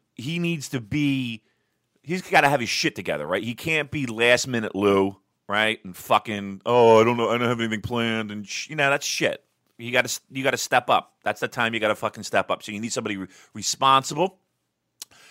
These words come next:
You need somebody who, uh, also will take care of you 'cause you're gonna get fucked up. Yeah, you know, <laughs> not, you know, you're gonna drink a lot. You're gonna, you know, uh, you're gonna get messed up. So, uh, you need somebody that's gonna be able to, to make sure that you get in and out of situations okay,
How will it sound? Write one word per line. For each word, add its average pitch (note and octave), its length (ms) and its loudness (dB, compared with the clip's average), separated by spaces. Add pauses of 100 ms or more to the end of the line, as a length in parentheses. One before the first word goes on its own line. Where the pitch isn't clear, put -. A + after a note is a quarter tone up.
(160)
You B2+ 120 -4
need B2+ 160 -2
somebody A#2+ 480 0
who, A2 460 -2
uh, G2+ 260 4
also G3 300 2
will D3+ 80 -8
take C#3+ 240 0
care F3 200 2
of A2 80 2
you E2 120 -8
'cause G2+ 180 -10
you're B2 100 -8
gonna F#3+ 120 -6
get D#3 120 -4
fucked - 440 -2 (440)
up. A#2 260 6 (420)
Yeah, F#2 220 -10
you G2+ 120 -8
know, G2 60 -8
<laughs> F#2+ 340 -10
not, D#2+ 140 -20 (440)
you A2+ 100 -2
know, E2 40 -4
you're D#2+ 80 -12
gonna F#2 120 -8
drink C3+ 200 -2
a F2+ 60 -2
lot. C#2+ 180 -6
You're E2 80 -10
gonna, E2+ 200 -10 (180)
you E2+ 80 -20
know, D2+ 80 -20 (460)
uh, F#2+ 400 4 (260)
you're - 60 -20
gonna F#2+ 120 -12
get F#2+ 100 -10
messed G#2 280 2
up. - 180 -2 (200)
So, A2 500 4 (500)
uh, F#2+ 500 2
you A#2 120 -6
need A#2+ 140 -6
somebody A2+ 340 -2
that's G2 260 -4
gonna G#2 200 -8
be G#2 120 -4
able F#2 180 -4
to, E2 180 -20
to G2 260 -8
make F#2+ 180 -6
sure G2+ 220 -6
that F#2+ 140 -6
you G2 100 -8
get G2+ 200 -2
in A#2 140 -2
and G#2 120 -2
out F#2+ 140 4
of F#2 60 -2
situations F#2+ 720 -6
okay, G2 400 -2